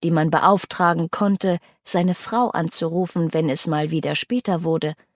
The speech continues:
Nachdem ihr dies klar geworden war, gab sie kurzentschlossen ihrem Leben einen neuen Sinn. Sie wollte einen Traum verwirklichen, der sie, wenn sie es recht bedachte,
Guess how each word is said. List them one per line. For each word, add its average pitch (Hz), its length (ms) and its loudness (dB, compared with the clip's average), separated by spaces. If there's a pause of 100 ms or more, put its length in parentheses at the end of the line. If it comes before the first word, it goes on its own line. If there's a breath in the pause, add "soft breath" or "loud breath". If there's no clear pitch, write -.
(520)
Nachdem 240 520 2
ihr 208 160 2
dies 294 420 -2
klar 208 300 2
geworden 156 480 -2
war, 160 260 -2 (540)
gab 214 260 2
sie 208 220 0
kurzentschlossen 196 1040 0 (320 soft breath)
ihrem 160 280 2
Leben 208 500 2
einen 160 280 2
neuen 170 360 2
Sinn. 156 300 -4 (1160)
Sie 190 200 2
wollte 220 320 6
einen 180 280 4
Traum 185 360 0
verwirklichen, 147 760 -6 (540)
der 175 160 6
sie, 202 400 -2 (240)
wenn 170 220 4
sie 156 140 0
es - 160 -2
recht 151 260 -4
bedachte, 165 600 -4